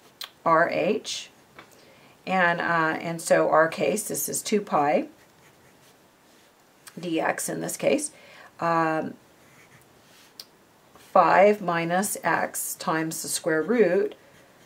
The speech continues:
of x minus x over two D X. So I'm gonna have to multiply that together using foil. It's not gonna be that bad. I'll be able to do it.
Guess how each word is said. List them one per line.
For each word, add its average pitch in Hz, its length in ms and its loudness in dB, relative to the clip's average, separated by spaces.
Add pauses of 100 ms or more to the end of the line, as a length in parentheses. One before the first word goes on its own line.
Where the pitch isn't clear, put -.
(340)
of 170 180 0
x - 440 -2
minus 160 520 -6
x - 240 -4
over 175 240 0
two 175 460 -4 (580)
D 147 160 -4
X. - 420 -6 (260)
So 208 120 2
I'm 208 40 8
gonna 233 80 8
have 233 100 8
to 214 80 -4
multiply 190 480 4
that - 240 6
together 170 340 4
using 160 320 -6
foil. 165 500 2 (560)
It's - 140 -4
not 180 240 2
gonna 165 180 0
be 151 340 -4 (120)
that 190 240 4
bad. 190 320 4 (380)
I'll - 80 -6
be 180 80 0
able 165 140 6
to 156 100 -4
do 160 180 -2
it. 160 240 -2